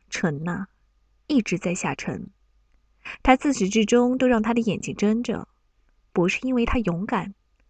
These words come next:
而是因为他别无选择。他画上去的眼睛目睹了海水由蓝变绿，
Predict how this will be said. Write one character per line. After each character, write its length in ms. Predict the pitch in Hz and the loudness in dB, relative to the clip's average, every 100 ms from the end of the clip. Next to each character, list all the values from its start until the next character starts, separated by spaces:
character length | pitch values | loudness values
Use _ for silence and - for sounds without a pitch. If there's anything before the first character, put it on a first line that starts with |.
| _ - - | _ -12 0
而 140 | 214 | 2
是 140 | 254 | 4
因 180 | 233 240 | 2 4
为 300 | 196 175 175 | 2 2 0
他 100 | 208 | -4
别 220 | 220 180 | -2 0
无 100 | 202 | 0
选 260 | 247 208 151 | -2 -4 -6
择。 380 | - 131 156 214 _ _ _ _ _ _ _ - - | -6 -8 -8 -12 _ _ _ _ _ _ _ -14 2
他 120 | 277 | 6
画 200 | 302 269 | 8 6
上 120 | 254 | 6
去 120 | 226 | 2
的 80 | 233 | 4
眼 260 | 208 175 151 | 4 2 0
睛 300 | 175 175 202 | -2 0 0
目 160 | 262 | 0
睹 100 | 214 | 0
了 100 | 170 | -2
海 220 | 175 156 180 | -2 -4 -2
水 420 | - 165 147 - - | -2 -4 -6 -10 -4
由 240 | 180 180 | 0 2
蓝 360 | 220 180 175 196 - | 2 0 0 -6 -2
变 240 | 247 220 | -2 0
绿， 320 | 240 196 185 | 2 0 -2